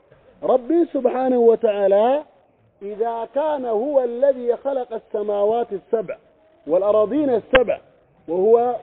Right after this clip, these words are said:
و-، وإذا كان الليل والنهار والشمس والقمر وما، وكل هذه إذا كانت آية وكل هذه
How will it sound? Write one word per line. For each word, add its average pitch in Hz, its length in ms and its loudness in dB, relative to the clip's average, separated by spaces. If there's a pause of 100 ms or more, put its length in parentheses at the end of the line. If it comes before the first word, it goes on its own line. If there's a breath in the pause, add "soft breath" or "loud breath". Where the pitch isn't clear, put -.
(100)
و-، 165 200 -4
وإذا 208 360 -2
كان 262 300 -4
الليل 220 460 0
والنهار 233 720 -4
والشمس 196 540 -8
والقمر 185 540 0 (1000)
وما، 214 380 -2 (480)
وكل 294 460 0
هذه 262 340 -2
إذا 220 260 -4
كانت 262 360 -8 (180)
آية 247 580 0 (520)
وكل 302 520 -4
هذه 277 680 0